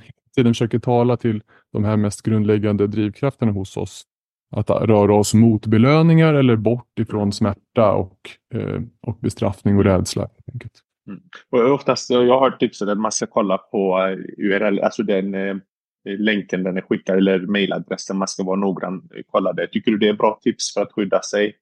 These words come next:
Speaker 2: eh, om man
Speaker 1: Men,
Speaker 2: misstänker
Speaker 1: ja, men
Speaker 2: något
Speaker 1: det,
Speaker 2: sånt där?
Speaker 1: det, det, det är ett bra tips att, att veta hur man gör det, och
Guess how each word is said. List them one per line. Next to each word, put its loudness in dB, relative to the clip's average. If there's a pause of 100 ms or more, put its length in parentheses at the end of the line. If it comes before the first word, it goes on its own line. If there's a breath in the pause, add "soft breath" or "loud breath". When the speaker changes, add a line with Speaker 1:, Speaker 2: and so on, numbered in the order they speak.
(140)
Speaker 2:
eh, -8
om -2
man 0
Speaker 1:
Men, -4
Speaker 2:
misstänker 2
Speaker 1:
ja, 4
men 4
Speaker 2:
något 4
Speaker 1:
det, 0
Speaker 2:
sånt -10
där? -6 (560)
Speaker 1:
det, 2
det, 0
det 0
är 2
ett 2
bra 0
tips -6
att, -6
att -6
veta -2
hur -2
man -4
gör -4
det, -10
och -12